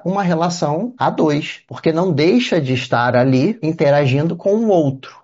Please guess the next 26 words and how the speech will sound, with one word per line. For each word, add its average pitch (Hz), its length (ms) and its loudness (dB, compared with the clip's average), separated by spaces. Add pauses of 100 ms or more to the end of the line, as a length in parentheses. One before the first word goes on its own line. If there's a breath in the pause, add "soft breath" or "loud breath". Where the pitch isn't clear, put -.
(120)
E 220 140 0
este 135 480 0
outro 160 540 0
está 151 360 -2
interagindo 151 640 -2
com 190 120 -2
a 233 40 0
gente. - 480 -4
Então, 190 220 0
nessa 185 420 0
troca, 170 540 0
pode-se 208 400 0
desenvolver 185 640 2
várias 170 440 -2
coisas. 156 440 0
Fortalecimento 123 880 -2
de 202 120 -4
vínculo, 151 600 -2
confiança, 139 920 -2
um 147 240 0
movimento 156 640 0
mesmo 127 360 0
de 151 120 -2
troca, 160 460 -2 (180)
de 123 160 -8
parceria. 156 760 -2